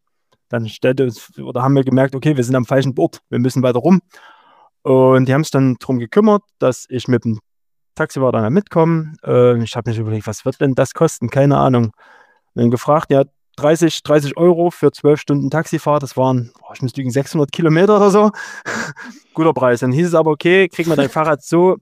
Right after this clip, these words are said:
also die wollten dann das Fahrrad aufs Dach laden wieder. Und da dachte ich mir, scheiße, sechshundert Kilometer das Fahrrad auf dem Dach.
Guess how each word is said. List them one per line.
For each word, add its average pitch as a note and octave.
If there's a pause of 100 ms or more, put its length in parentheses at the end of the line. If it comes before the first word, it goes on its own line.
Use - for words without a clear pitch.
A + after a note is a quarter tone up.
also C#3+
die C#3+
wollten E3
dann D#3
das C#3+
Fahrrad F3
aufs C3+
Dach G3
laden F#3
wieder. G3+
Und F3
da C3
dachte B2
ich -
mir, A#2
scheiße, C3
sechshundert F3
Kilometer F3+
das D#3
Fahrrad F#3
auf D#3+
dem -
Dach. F#3